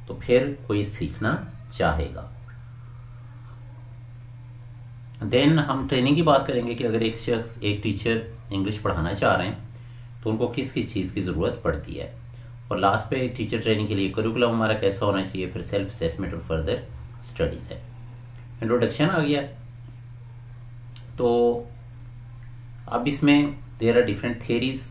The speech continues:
जो आपके पास आती हैं language learning के हवाले से। दो इसके होते हैं, एक होता है innate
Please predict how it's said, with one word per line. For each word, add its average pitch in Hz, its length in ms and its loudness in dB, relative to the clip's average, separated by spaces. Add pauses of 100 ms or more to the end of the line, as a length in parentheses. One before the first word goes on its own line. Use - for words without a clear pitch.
(260)
जो 98 140 4
आपके 104 140 4
पास 104 280 2
आती 104 160 2
हैं 101 100 2
language 95 340 0
learning 92 300 0
के 117 60 0
हवाले 87 340 2
से। - 300 -4 (540)
दो 104 220 4
इसके 123 220 0
होते 104 140 2
हैं, 110 80 0
एक 110 240 0
होता - 140 -2
है - 140 -4
innate 131 540 0